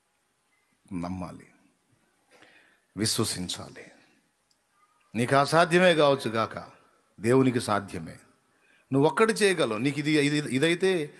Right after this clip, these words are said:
అసాధ్యం. అదేది విశ్వసించుట అనేది నీకు అసాధ్యం కాదు, నీకు సాధ్యమే. పసిబిడ్డ వలె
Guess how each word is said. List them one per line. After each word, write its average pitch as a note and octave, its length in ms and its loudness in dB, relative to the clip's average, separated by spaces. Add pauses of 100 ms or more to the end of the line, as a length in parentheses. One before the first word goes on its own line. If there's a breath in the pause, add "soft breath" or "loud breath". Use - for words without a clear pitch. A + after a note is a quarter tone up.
(200 loud breath)
అసాధ్యం. A#2 460 -2
అదేది D3 260 2
విశ్వసించుట F3+ 760 0
అనేది C#3+ 300 2
నీకు F#3+ 200 0
అసాధ్యం E2 400 -4
కాదు, - 240 -20 (1500)
నీకు G2+ 140 -10
సాధ్యమే. F2+ 540 -10 (1600)
పసిబిడ్డ A2 500 -2
వలె - 300 -10